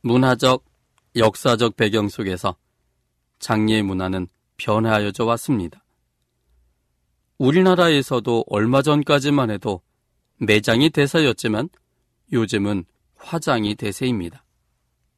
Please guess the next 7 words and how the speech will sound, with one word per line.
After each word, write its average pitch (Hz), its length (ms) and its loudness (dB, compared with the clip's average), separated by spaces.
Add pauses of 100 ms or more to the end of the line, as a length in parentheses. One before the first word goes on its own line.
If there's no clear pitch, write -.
(1080)
화장에 180 520 2
대해서 139 600 0
거부감을 110 560 0
갖고 151 300 -2
계신 135 340 -2
분들이 107 300 -4
있습니다. 101 480 -6